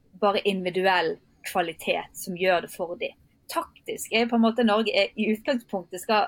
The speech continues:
være på et ganske sånn høyt nivå, sier Alexander Strauss også i Tyskland. Eh, Bayern München er ikke i nærheten av å ha hatt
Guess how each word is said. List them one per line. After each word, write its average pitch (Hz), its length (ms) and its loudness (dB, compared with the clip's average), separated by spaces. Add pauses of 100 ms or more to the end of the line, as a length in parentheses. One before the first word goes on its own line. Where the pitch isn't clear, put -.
(140)
være 190 300 2
på 208 80 -2
et 180 100 -2
ganske 185 320 -2
sånn 180 220 -4 (100)
høyt 226 280 0 (100)
nivå, 185 320 0 (400)
sier 196 240 2
Alexander 196 340 0
Strauss 190 400 -2
også 190 160 -4
i 180 80 -6
Tyskland. - 540 -8 (400)
Eh, 170 260 -2
Bayern 190 220 2
München 226 240 -2
er - 20 -6
ikke 240 140 2
i 247 160 6
nærheten 214 560 -2
av 175 100 -2
å 170 120 2 (100)
ha - 160 -10
hatt 247 180 0